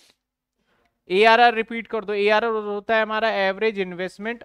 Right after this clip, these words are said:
एवरेज, ए, ए, आपका profit after tax divided by, divided by average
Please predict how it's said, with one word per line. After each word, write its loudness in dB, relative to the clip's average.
एवरेज, 0
ए, -12
ए, -18
आपका 0
profit -4
after -4
tax -6
divided -4
by, -2
divided 2
by 6
average 2